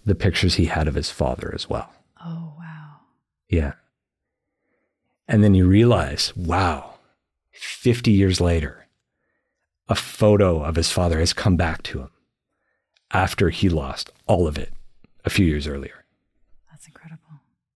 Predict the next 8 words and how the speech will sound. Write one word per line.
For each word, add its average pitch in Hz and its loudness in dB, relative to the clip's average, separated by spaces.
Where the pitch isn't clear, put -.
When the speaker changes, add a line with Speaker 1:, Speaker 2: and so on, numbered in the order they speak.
Speaker 2:
Wow. 160 -16
So 202 0
Hank 220 0
now 233 2
has 208 0
his 180 -4
wallet 180 -2
back, 165 -8